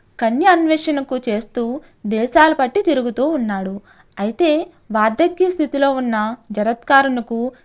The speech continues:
కన్యాదానం చేయడానికి ఎవ్వరూ ముందుకు రావటం లేదు. పైగా జరత్కారుడు తన పేరు లాంటి పేరు ఉన్న కన్యనే వివాహం చేసుకుంటానని నియమం పెట్టుకున్నాడు. జరత్కారునికి సమీపంలో ఉన్న కొందరు నాగులు విషయం తెలుసుకొని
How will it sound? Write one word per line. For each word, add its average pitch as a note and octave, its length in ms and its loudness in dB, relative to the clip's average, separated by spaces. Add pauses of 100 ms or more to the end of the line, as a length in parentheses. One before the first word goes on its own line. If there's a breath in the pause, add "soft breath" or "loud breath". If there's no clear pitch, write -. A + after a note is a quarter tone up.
(120)
కన్యాదానం D#4+ 720 6
చేయడానికి B3 600 0 (260 soft breath)
ఎవ్వరూ A#3+ 440 2
ముందుకు C#4 340 0
రావటం G#3+ 420 0
లేదు. G3 440 -6 (680)
పైగా D#4+ 460 4 (160)
జరత్కారుడు C#4 840 2 (320)
తన B3+ 100 2
పేరు B3 440 2
లాంటి F4 320 4
పేరు C4 300 2
ఉన్న A#3+ 420 -2 (160)
కన్యనే B3 440 0
వివాహం C4+ 560 2
చేసుకుంటానని A#3 760 -2 (320 soft breath)
నియమం B3+ 380 2
పెట్టుకున్నాడు. G#3 840 -4
జరత్కారునికి D#4+ 1080 0
సమీపంలో D4+ 720 0
ఉన్న C#4+ 240 0
కొందరు A#3 380 -2
నాగులు C4+ 640 0 (140 loud breath)
విషయం F4 400 -2
తెలుసుకొని D4 640 0